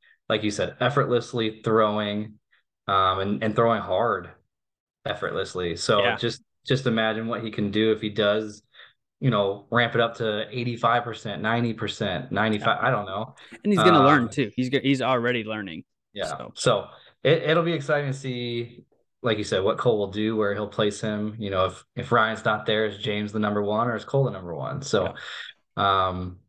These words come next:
Speaker 1: James is a great pick, and, uh, I think he'll do very well for the Mambas.
Speaker 2: Absolutely. Um, obviously, no surprise to the number four pick, Gus Skibby to the Mojo,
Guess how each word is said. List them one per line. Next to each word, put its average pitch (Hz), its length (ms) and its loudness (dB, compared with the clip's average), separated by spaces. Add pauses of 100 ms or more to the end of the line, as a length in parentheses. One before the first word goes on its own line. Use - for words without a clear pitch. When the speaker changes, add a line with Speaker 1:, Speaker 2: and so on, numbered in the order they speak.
Speaker 1:
James 135 240 6
is 117 40 -4
a 113 40 -6
great 113 280 -4
pick, 110 400 -2 (140)
and, 92 420 0
uh, 87 340 2
I 95 120 -4
think 101 220 -4
he'll 95 200 2
do 95 200 -8
very 92 260 0
well 90 240 -4
for 90 140 -8
the 87 60 -6
Mambas. 87 600 -4 (180)
Speaker 2:
Absolutely. 117 880 -2 (380)
Um, 120 580 2 (1080)
obviously, 135 340 -2
no 127 140 2
surprise 117 440 -4
to 113 60 -6
the 110 80 -4
number 104 220 -4
four 117 260 0
pick, - 420 -4 (220)
Gus 120 300 -2
Skibby 113 420 -4
to - 120 -6
the 110 60 -2
Mojo, 110 560 0